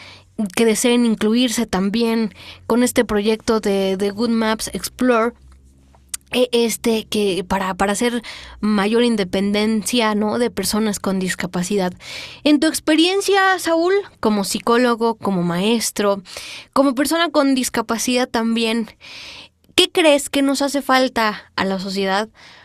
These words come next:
para ser realmente inclusivos, dejar de discriminar y eliminar etiquetas? Creo que hay muchas cosas de las que platicar en ese sentido.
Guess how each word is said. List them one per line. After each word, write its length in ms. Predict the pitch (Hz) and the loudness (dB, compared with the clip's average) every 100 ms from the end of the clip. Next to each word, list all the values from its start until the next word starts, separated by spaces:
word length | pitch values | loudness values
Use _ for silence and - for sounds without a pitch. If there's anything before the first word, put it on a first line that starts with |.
| _ _ - | _ _ 2
para 460 | 226 220 208 208 - | 4 4 2 2 -4
ser 320 | - - 277 | -4 2 2
realmente 760 | 277 285 269 269 277 277 285 277 | 4 2 2 2 2 0 0 -2
inclusivos, 1040 | 247 254 214 214 208 - 262 233 240 - - _ | 0 -2 0 -2 -2 -2 0 0 0 -4 -8 _
dejar 280 | - 190 214 | -6 -2 0
de 160 | 214 202 | 0 -2
discriminar 840 | 190 175 185 185 185 196 202 202 - | -4 -4 -4 -2 -2 -2 -4 -8 -6
y 120 | 208 | -4
eliminar 400 | 190 185 190 190 | -2 -2 -2 -2
etiquetas? 640 | 190 190 180 185 - 180 | -4 -6 -6 -6 -4 -6
Creo 200 | 180 247 | -2 0
que 180 | 262 302 - - - - - - _ | 0 -2 -2 -12 -14 -14 -16 -20 _
hay 160 | - 240 | -2 0
muchas 320 | 269 262 262 | 0 -2 -4
cosas 340 | - 262 247 - | -2 -2 -4 -4
de 100 | 190 | -4
las 200 | 185 - | -4 -6
que 120 | 208 | -6
platicar 460 | 214 190 185 185 | -4 -4 -6 -4
en 140 | 190 190 | -2 -2
ese 160 | 180 | -4
sentido. 420 | 180 185 180 175 | -4 -4 -4 -6